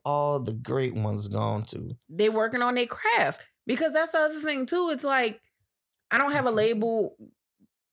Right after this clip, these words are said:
Speaker 2: Like you say, you don't need the label anymore. So the label's not rushing me to put out an album. So I can take my time and work on it.
Speaker 1: Supposedly, you could take your time and work on it.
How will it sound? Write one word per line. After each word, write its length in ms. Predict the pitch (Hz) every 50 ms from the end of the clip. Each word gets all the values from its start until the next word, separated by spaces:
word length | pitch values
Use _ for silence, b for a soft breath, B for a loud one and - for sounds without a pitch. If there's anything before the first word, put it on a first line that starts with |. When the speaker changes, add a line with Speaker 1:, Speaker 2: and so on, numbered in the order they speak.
| _ _ _ -
Speaker 2:
Like 180 | 185 190 208 233
you 60 | 254
say, 140 | - 294 294
you 120 | 233 214
don't 160 | 220 226 226 226
need 180 | 233 247 262 214
the 60 | 202
label 240 | 185 160 165 165 175
anymore. 340 | 170 165 165 151 143 - -
So 160 | - - 226
the 100 | 202 196
label's 540 | 196 190 208 220 277 302 320 302 262 233 220
not 400 | 233 233 226 208 - 170 170 165
rushing 640 | 175 180 190 233 254 - - 269 254 226 202 196 185
me 240 | 180 170 165 160 165
to 140 | - 214 190
put 180 | - 180 160 147
out 160 | 147 156 160
an 120 | 165 165
album. 420 | 170 185 233 247 202 160 143 120 - b b b b b b
So 180 | - - 185 - - 180
I 100 | 208 240
can 200 | 220 262 247 226
take 280 | - - 254 240 233 233
my 260 | 214 196 196 180 175
time 720 | - - 214 233 302 302 262 208 170 156 151 170 202 226 - _ _ _ _ _ _ _ _ _ _ _ -
and 340 | 214 220 208 190 185 185 165
work 340 | 165 220 285 339 349 339 -
on 260 | - 185 175 156 - -
it. 160 | - - - _ _ - - - _ _ _ _ _ _ _ _ _ _ _ _ _ _ _
Speaker 1:
Supposedly, 920 | - - - 131 127 - 156 151 160 156 139 127 127 120 113 110 117 117 - _
you 160 | - 113 117
could 200 | 107 - 117 110
take 260 | - - 120 110 - -
your 140 | 117 110
time 560 | 101 - - 120 107 104 101 98 104 101 104 - - _
and 160 | - 107 104 101
work 260 | 104 104 101 101 -
on 300 | 104 98 98 92 90 69
it. 120 | 64 127